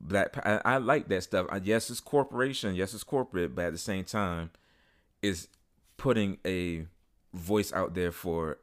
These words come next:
us as Black people. And so I'm hoping that the company that I work for will take that into consideration one day, because you have a lot of Black employees there. And if we could get Fourth of July off,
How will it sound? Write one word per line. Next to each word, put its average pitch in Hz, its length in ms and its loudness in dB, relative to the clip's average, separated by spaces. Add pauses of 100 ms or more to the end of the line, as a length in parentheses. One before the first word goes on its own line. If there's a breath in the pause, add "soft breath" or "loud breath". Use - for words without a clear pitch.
(140)
us 85 360 0 (120)
as 85 180 -4 (360)
Black 90 260 0
people. 69 440 -10 (300 loud breath)
And 92 160 0
so 87 380 2
I'm 92 220 -2
hoping 95 340 -4
that 85 140 -2
the - 60 -12
company 90 360 -8
that 85 140 -2
I 87 60 0
work 85 220 -2
for 85 320 -4
will 85 420 0
take 82 200 -6
that 85 80 -2
into - 180 -8
consideration 85 800 -6 (800 soft breath)
one 95 320 2
day, 85 180 2
because 82 400 -2
you 85 180 -4
have 90 240 0
a 85 40 -4
lot 87 180 0
of 87 80 -2
Black 85 220 -2
employees 85 520 -6
there. 78 300 -6
And 73 320 -8 (640 loud breath)
if 87 100 -4
we 98 80 -2
could 104 200 -6
get 117 120 4
Fourth 143 200 0
of 120 60 -4
July 131 240 2
off, 82 520 0